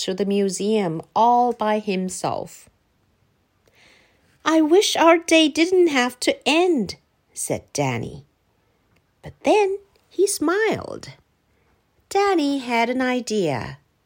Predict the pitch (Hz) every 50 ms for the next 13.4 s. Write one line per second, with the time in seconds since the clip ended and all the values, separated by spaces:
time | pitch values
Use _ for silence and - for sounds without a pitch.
0 | _ _ _ _ _ _ _ _ _ _ _ _ _ _ _ _ _ _ _ _
1 | _ _ _ _ _ _ _ _ _ _ _ _ _ _ _ _ _ _ 440 427
2 | 370 381 - - - 262 269 277 277 285 311 269 - 311 349 539 640 679 587 392
3 | 285 277 - 226 190 175 170 151 135 117 113 - - _ _ _ _ _ _ _
4 | _ - 147 143 143 143 - - _ - 185 - 240 247 294 359 359 311 - -
5 | - - 53 50 - - - _ _ _ _ _ _ _ _ _ _ _ _ _
6 | _ _ _ _ _ _ _ _ _ _ _ _ _ - - 392 381 403 466 554
7 | 554 - - 214 190 208 233 302 - - - 339 - - - - - 302 277 247
8 | 202 - 190 170 160 127 - - _ _ _ _ _ _ _ _ _ - - -
9 | 311 311 - - 247 247 262 320 359 277 165 - - 139 _ _ _ _ _ _
10 | _ _ _ _ _ _ _ _ _ _ _ _ - 269 - - - 320 339 339
11 | 311 277 247 233 226 220 214 - _ - - 247 233 233 233 233 214 - - -
12 | 196 185 170 - - - - 208 226 254 302 359 349 - - - - - 170 156
13 | 147 131 120 113 120 131 - -